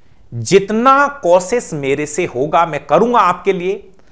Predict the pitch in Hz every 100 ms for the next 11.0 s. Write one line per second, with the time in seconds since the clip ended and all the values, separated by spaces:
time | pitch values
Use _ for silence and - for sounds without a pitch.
0 | - - - 123 247 - 294 339 330 226
1 | - 277 269 - 233 - - - 214 220
2 | 240 - 185 196 269 302 240 - 190 208
3 | 190 214 - - 254 - 311 247 214 -
4 | 165 175 180 208 202 175 170 160 143 160
5 | 156 185 - - - - - - 247 269
6 | 131 - - - - - - - - -
7 | - - - 175 190 202 202 175 185 220
8 | 220 - 127 143 165 196 190 180 180 214
9 | 226 - - - - - - - - 233
10 | - 160 175 196 277 311 320 190 175 196